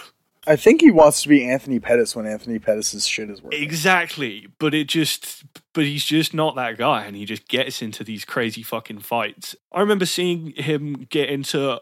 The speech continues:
Speaker 1: a ridiculous scramble war and then submit Tim Elliott in his U F C debut, and I was like,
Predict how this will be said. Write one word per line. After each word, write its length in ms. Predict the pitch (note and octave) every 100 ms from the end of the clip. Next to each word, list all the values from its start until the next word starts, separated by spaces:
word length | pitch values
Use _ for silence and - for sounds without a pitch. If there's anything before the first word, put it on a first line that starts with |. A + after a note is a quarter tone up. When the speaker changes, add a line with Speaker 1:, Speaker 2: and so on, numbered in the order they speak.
| C#3+
Speaker 1:
a 60 |
ridiculous 1160 | C3+ C#3+ - E3+ E3+ - G3 D#3+ C#3+ - - F3+ - -
scramble 680 | - - D3+ C#3+ C#3 C#3+ C3+
war 560 | C#3 C3 B2 A#2 A#2 - -
and 220 | B2 B2
then 140 | B2
submit 560 | A#2+ C3+ A#2+ C3+ C#3+ -
Tim 200 | - C3+
Elliott 460 | C#3 C3 A2 A2+
in 80 | A#2+
his 220 | A2 A#2
U 240 | B2 C3+ C#3
F 100 | C3
C 240 | - D3
debut, 420 | C3 B2+ B2 D#3
and 120 | C#3+ C#3
I 40 |
was 160 | C#3 C#3
like, 220 | C#3+